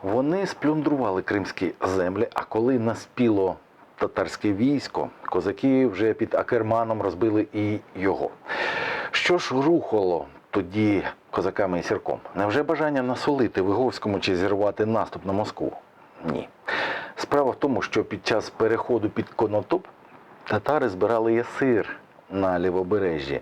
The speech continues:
грабували українське поселення, а гетьман закривав на це очі.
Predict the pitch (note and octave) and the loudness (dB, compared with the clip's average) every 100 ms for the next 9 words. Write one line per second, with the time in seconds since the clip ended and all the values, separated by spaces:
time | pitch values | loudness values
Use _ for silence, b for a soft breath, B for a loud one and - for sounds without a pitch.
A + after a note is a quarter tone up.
0 | - - A2 A#2+ C3+ D#3 C3+ G2 F#2 G2+ | -4 -2 0 0 0 0 2 0 0 -2
1 | F#2 - - A#2 - D#2 C2 A1+ - B | -4 -2 -2 -2 0 -2 -2 -6 -8 B
2 | B B B G2 F#2 A2+ C#3+ A#2 G2+ - | B B B 0 0 0 0 -2 -4 -4
3 | E2+ F#2+ G#2+ G#2+ F#2+ F#2 E2+ - F2 - | -4 0 2 2 0 -2 -4 -2 -4 -2
4 | D2 - - | -4 -4 -8